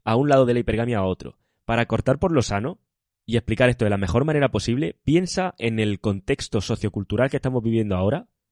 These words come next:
o llevamos viviendo los últimos diez años, o veinte años, y piensa en el contexto sociocultural en el que vivían, no sé, tus padres, tus abuelos,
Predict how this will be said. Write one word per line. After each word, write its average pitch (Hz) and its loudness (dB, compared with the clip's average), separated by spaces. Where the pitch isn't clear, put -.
o 90 -6
llevamos 104 2
viviendo 107 2
los 98 4
últimos 104 -2
diez 95 -2
años, 117 -6
o 90 -10
veinte 98 -2
años, 110 -4
y 113 -4
piensa 165 0
en 147 2
el 120 -2
contexto 139 -4
sociocultural 156 -2
en 127 -4
el 117 -6
que 107 -8
vivían, 110 -4
no 104 -10
sé, 123 -4
tus - -10
padres, 117 0
tus 98 0
abuelos, 113 0